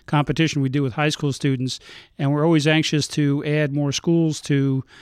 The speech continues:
uh, the list of, uh, uh, Metro Nashville schools and other schools that participate in that, and we, uh, are always happy to visit schools and talk about what World Quest is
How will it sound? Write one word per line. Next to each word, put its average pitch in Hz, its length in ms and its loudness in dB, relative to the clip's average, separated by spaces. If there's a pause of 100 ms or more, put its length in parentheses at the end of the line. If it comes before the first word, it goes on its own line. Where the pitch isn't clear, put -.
(240)
uh, 139 160 -4
the 135 120 -4
list 139 300 -4
of, 131 260 -6
uh, 127 320 -4 (280)
uh, 135 200 -10
Metro 143 320 -6
Nashville 143 360 -2
schools 139 400 -4
and 135 120 -2
other 180 180 0
schools 139 480 0 (400)
that 135 260 -2
participate 139 640 0
in 131 100 0
that, 127 220 0
and 131 100 0
we, 131 320 0
uh, 127 200 -2 (480)
are 135 80 0
always 135 220 2
happy 135 320 -2
to 135 200 -2
visit 135 300 0
schools 139 380 2
and 127 120 -2
talk 135 240 -2
about 131 260 -4
what 143 120 -2
World 139 260 0
Quest 135 280 0
is 139 320 2